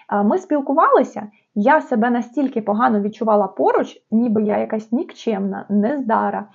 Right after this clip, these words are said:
а, нічого в цьому житті не досягла. І це був таким, знаєте, першим тригером, а, але я з цієї жертви тоді не вийшла. Я не знала, що я знаходжусь в цій програмі, я продовжувала жити своє життя, як я живу. А, пройшло ще там років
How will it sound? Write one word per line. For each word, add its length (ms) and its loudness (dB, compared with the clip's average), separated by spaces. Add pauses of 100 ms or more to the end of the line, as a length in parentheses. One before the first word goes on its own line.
(300)
а, 260 -2
нічого 420 0
в 40 -8
цьому 240 -2
житті 400 -4
не 220 0
досягла. 600 -2 (340)
І 80 -4
це 200 4
був 160 -2
таким, 420 -2
знаєте, 340 0
першим 460 0
тригером, 540 0 (340)
а, 300 -2
але 460 6
я 260 4
з 80 -6
цієї 340 2
жертви 420 2
тоді 240 0
не 120 0
вийшла. 500 0 (160)
Я 220 2
не 120 2
знала, 380 4
що 180 -8
я 120 4
знаходжусь 480 0
в 60 -20
цій 140 -2
програмі, 640 -2 (240)
я 120 2
продовжувала 680 4
жити 280 2
своє 320 0
життя, 360 0
як 200 -4
я 120 0
живу. 480 -4 (360)
А, 160 -2
пройшло 420 0
ще 200 -4
там 180 -4
років 420 -4